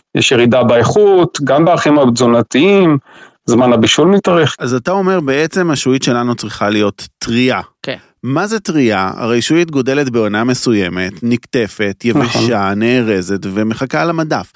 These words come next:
Speaker 2: איך נדע שהשעועית שלנו היא באמת טריה? מלבד המראה של האור המקומט ושאר הרמזים שנתת.
Speaker 3: נראה לי תוקף שכתוב על האריזה, לא?
Speaker 2: אבל מה התוקף? האם לשעועית יש תוקף של חצי שנה, שנה, שלוש שנים?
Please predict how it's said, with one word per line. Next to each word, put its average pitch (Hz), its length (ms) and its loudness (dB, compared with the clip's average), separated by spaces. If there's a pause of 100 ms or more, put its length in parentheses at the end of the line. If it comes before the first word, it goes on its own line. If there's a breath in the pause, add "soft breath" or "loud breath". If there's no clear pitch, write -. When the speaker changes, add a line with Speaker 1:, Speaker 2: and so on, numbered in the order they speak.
(280 loud breath)
Speaker 2:
איך 143 200 -6
נדע 143 280 -2
שהשעועית 127 360 -4
שלנו 107 240 -2
היא 101 100 -2
באמת 95 300 -4
טריה? 92 320 -6 (520)
מלבד 107 420 -4
המראה 120 500 -2
של 110 200 -2
האור 107 260 -2
המקומט 107 720 -6
ושאר 90 400 -6 (120)
הרמזים 92 460 -8
שנתת. 82 480 -12 (240)
Speaker 3:
נראה 127 200 -10
לי 190 100 -6
תוקף 359 440 -8
שכתוב - 420 -14
על 196 80 -8
האריזה, 190 320 -8
לא? 135 80 -6
Speaker 2:
אבל 127 200 -2
מה 139 140 -2
התוקף? 165 420 -8
האם 120 160 0
לשעועית 120 360 -2
יש 107 120 -4
תוקף 113 200 -4
של 107 180 -6
חצי 131 260 -8
שנה, 151 240 -2
שנה, 117 400 -4
שלוש 104 380 -4
שנים? 151 360 -6